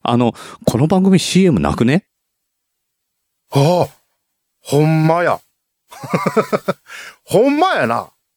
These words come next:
Speaker 1: ら毎回さ、
Speaker 2: うん。
Speaker 1: 編集しててさ、
Speaker 2: うんうん。
Speaker 1: ジャックインのシーエムとさ、
Speaker 2: うん。
Speaker 1: 長野カフェのシーエムは聞くんだけどさ、
Speaker 2: うん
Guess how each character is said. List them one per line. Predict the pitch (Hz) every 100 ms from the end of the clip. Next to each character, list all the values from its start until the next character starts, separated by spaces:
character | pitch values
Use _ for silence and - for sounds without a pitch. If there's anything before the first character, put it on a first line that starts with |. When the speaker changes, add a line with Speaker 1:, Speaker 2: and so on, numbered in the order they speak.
| _ _ _ _ _ _ _ _ _ _ - 101
Speaker 1:
ら |
毎 | 90 156 214
回 | - 208
さ、 | - 151 - _ _ _ _ -
Speaker 2:
う | 165
ん。 | 131 107 _ _ _ _
Speaker 1:
編 | - 123 156
集 | - 151
し | -
て | 143
て | -
さ、 | - 156 - _ _ - -
Speaker 2:
う |
ん | 135
う |
ん。 | 110
Speaker 1:
ジ |
ャ | 107
ッ | 107
ク | 175
イ |
ン | 170
の | 95
シ | -
ー | 90
エ |
ム | 87 85
と | 90
さ、 | 98 71 78 _ _ _ -
Speaker 2:
う | 120
ん。 | 104 87 _ _ _ _ _ _ _ _ _ _ -
Speaker 1:
長 | 110 143 156
野 | 151
カ | - 147
フ |
ェ |
の | 101
シ | 80 110
ー |
エ | 95
ム | 92
は | 85
聞 | -
く | 123
ん | 113
だ | 78
け | 78
ど | 73
さ、 | - - - -
Speaker 2:
う | 123
ん | 110